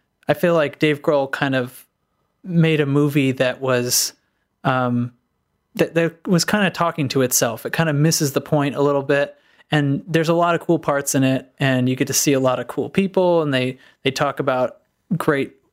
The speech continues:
you know, great times they had and telling stories and the rise and fall of this, this piece of,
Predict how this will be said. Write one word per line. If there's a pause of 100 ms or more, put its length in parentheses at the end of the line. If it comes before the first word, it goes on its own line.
(120)
you
know,
great
times
they
had
and
telling
stories
and
the
rise
and
fall
of
this, (520)
this
piece
of,